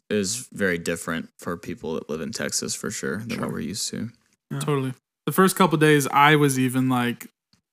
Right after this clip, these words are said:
Speaker 3: there wasn't a lot of snow. A lot of snow for Texas, but, like,
Speaker 1: Yeah.
Speaker 3: I, like, there was, there really, it was, like, three to four inches, maybe.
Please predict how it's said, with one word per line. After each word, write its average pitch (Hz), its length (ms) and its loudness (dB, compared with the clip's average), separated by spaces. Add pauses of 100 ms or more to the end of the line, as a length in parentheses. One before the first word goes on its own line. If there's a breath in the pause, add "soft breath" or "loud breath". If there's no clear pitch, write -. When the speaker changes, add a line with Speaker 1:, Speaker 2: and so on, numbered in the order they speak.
Speaker 3:
there 170 140 8
wasn't 185 320 8
a - 20 8
lot 147 140 8
of 127 80 -2
snow. 113 360 -4 (480)
A 175 80 0
lot 185 160 12
of 175 80 8
snow 170 160 6
for 143 120 2
Texas, - 720 0 (140)
but, 160 120 4
like, 143 280 4
Speaker 1:
Yeah. 143 260 4
Speaker 3:
I, - 60 -14
like, 151 320 2
there 160 120 8
was, 160 260 6
there 165 160 6
really, 170 280 8
it 175 80 6
was, 170 180 6
like, 156 300 0
three 170 440 2 (140)
to 151 100 0
four 139 280 0
inches, 127 320 -2
maybe. 117 440 -4